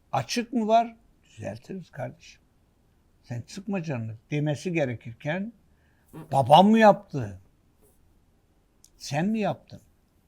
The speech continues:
Sen bu milletin parasıyla hizmet etmişsin. Vekil efendi.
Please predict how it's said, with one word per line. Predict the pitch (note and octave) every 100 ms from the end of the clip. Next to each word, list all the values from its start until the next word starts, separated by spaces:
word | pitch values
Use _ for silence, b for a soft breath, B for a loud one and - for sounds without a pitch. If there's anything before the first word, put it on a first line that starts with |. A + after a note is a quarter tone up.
| _ _ _ _ _ _
Sen | - F3 E3
bu | D#3+
milletin | D3 C3+ B2+ F3
parasıyla | - D3 C3+ - E3 C#3+
hizmet | D#3+ E3 F3 G#3 G3
etmişsin. | B2+ - A2 - - _ _ _ _ _
Vekil | C3 A#2 F#3+
efendi. | G#3+ - A2+